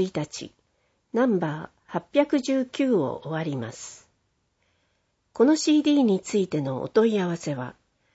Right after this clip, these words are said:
木更津市市長公室シティプロモーション課。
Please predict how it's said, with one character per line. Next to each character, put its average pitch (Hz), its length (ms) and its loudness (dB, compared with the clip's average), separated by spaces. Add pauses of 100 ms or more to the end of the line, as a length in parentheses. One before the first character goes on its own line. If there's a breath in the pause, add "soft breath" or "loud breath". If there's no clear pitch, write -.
(340)
木 - 100 -14
更 294 260 2
津 262 120 -2
市 127 220 -6
市 - 160 -12
長 277 260 4
公 240 300 4
室 - 420 -12 (200)
シ - 240 -14
テ 311 80 4
ィ 302 160 4
プ 254 100 0
ロ 240 160 8
モ 202 220 4
ー - 20 0
シ - 140 -4
ョ 147 140 -4
ン - 20 -12
課。 - 240 -12